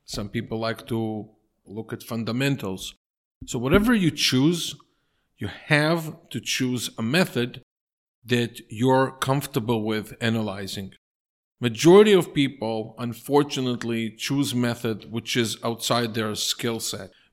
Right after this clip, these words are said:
meaning that they choose something that they are not that good in analyzing it, meaning that they go with what's popular or somebody told them about it or they read online. There is no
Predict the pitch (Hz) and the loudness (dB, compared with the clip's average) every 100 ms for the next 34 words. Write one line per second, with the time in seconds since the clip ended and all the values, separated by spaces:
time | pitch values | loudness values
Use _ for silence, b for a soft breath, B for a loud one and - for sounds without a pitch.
0 | - 127 143 135 120 117 110 117 117 - | -2 0 2 0 -2 -2 -2 -4 -2 0
1 | 160 - 139 131 131 123 117 - 117 120 | 0 0 0 0 -2 -2 -4 -6 -4 -2
2 | 117 110 - - 113 113 110 - 120 120 | -2 -4 -12 -14 -8 -8 -8 -8 -4 -2
3 | 123 135 123 127 113 127 120 113 - 131 | 0 -2 0 -4 -2 -2 0 -2 -4 -2
4 | 156 127 104 101 98 95 101 - _ _ | 2 2 0 -4 -8 -10 -12 -16 _ _
5 | _ - 117 123 120 117 104 110 110 123 | _ -4 -2 0 0 -2 -2 -4 -2 0
6 | 120 117 98 - 95 - - 135 135 139 | 0 -2 -6 -10 -10 -4 2 4 4 2
7 | 127 123 120 120 110 - 98 98 98 95 | 2 2 2 2 -2 -6 -8 -8 -8 -8
8 | - 107 110 110 101 98 127 143 147 143 | -6 -4 -4 -4 -6 -2 4 6 6 4
9 | 135 117 120 117 117 110 101 107 98 101 | 2 2 2 2 0 -2 -2 -4 -4 -6
10 | 107 104 101 104 123 143 131 113 - _ | -6 -6 -6 -6 -2 -2 -2 -4 -10 _
11 | _ _ _ _ 151 156 - 226 226 208 | _ _ _ _ -2 0 2 2 4 4
12 | 175 165 156 147 | 6 8 6 4